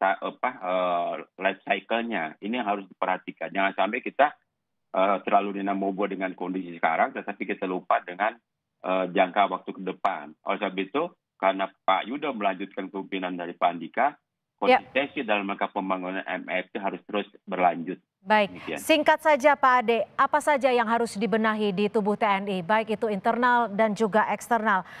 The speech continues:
Speaker 2: Apakah perbaikan kurikulum taruna agar lebih baik lagi diperlukan? Singkat saja.
Speaker 1: Yang pen-, pendidikan ha-, pasti harus dipena-, dipenuhi, karena bagaimanapun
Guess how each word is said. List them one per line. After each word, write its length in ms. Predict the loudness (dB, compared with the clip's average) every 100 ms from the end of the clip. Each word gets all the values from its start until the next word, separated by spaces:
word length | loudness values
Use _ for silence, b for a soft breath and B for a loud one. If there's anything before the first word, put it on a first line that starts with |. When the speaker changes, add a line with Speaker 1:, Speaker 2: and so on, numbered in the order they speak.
| B 0
Speaker 2:
Apakah 720 | 0 2 0 4 2 2 -4 _
perbaikan 480 | 2 2 2 0
kurikulum 560 | 2 0 2 2 2 2
taruna 480 | 0 2 2 2 2
agar 160 | 2
lebih 320 | 2 0 0 2
baik 240 | 2 2
lagi 480 | 2 0 0 0 2
diperlukan? 640 | 0 0 0 2 2 -2 -4 _ b b _
Singkat 320 | -2 0 2
saja. 240 | 0 -4 -16 _ _ _ _ _ _ _ _ _ _ _ _
Speaker 1:
Yang 320 | -2 -2 -4 -6
pen-, 240 | -8 -4 -4
pendidikan 480 | -4 -4 -4 -2 -2
ha-, 80 | -2 -8 _ _
pasti 320 | -4 -2 -2
harus 160 | -2
dipena-, 480 | -2 -8 -6 -4 -4
dipenuhi, 560 | -6 -6 -6 -6 -4 -4
karena 240 | -2 -2
bagaimanapun 560 | -2 -2 -2 -2 -4